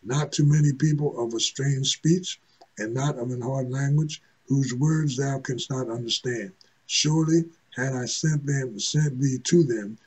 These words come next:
they would have hearkened unto me. Hmm? But the house of Israel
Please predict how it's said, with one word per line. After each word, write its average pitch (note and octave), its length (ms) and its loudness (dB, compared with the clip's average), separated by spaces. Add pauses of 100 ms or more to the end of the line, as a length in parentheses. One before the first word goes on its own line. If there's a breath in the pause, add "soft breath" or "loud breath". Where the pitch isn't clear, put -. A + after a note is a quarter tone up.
(260 soft breath)
they C#3+ 160 4
would B2+ 200 2
have A2+ 180 -4
hearkened C#3 440 -2
unto C3+ 280 0
me. G2+ 180 -6 (280)
Hmm? C#3+ 140 4 (480 loud breath)
But A2 140 -2
the - 140 -10
house D3+ 320 0
of B2 100 -2
Israel A2+ 480 0